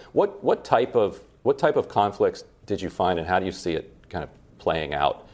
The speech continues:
in the messaging that Democrats, uh, come up with?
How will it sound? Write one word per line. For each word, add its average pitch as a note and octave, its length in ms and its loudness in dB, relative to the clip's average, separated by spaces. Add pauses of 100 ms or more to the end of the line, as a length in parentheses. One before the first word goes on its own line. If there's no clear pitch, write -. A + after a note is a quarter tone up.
(180)
in F#2+ 200 0
the E2 60 -2
messaging E2 520 -2
that - 140 -10
Democrats, - 640 -8 (480)
uh, - 120 -8
come - 180 -8
up D#2+ 180 -6
with? - 300 -6